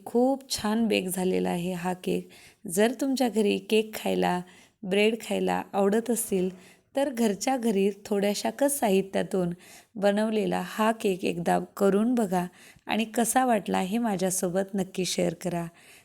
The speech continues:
जर तुम्हाला याबद्दल काही अजून माहिती हवी असेल तर मला तुम्ही कमेंट बॉक्समध्येही कमेंट करू शकता.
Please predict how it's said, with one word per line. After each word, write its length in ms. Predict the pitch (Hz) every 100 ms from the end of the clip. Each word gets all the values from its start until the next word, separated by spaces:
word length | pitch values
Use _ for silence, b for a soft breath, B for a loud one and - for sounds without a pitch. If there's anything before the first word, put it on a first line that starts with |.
| - 180
जर 220 | 208 233 247
तुम्हाला 280 | 233 226
याबद्दल 500 | 220 208 190 175 185
काही 280 | 180 185 180 -
अजून 300 | 180 170 220
माहिती 360 | 233 226 220 226
हवी 240 | 202 208
असेल 380 | 202 196 190 175 175 B B B 262
तर 100 | 277
मला 240 | 277 269
तुम्ही 260 | 262 247 254
कमेंट 380 | 240 214 208
बॉक्समध्येही 560 | 196 190 - 190 185 208
कमेंट 380 | 208 190 180 175
करू 200 | 175 165
शकता. 420 | - 165 -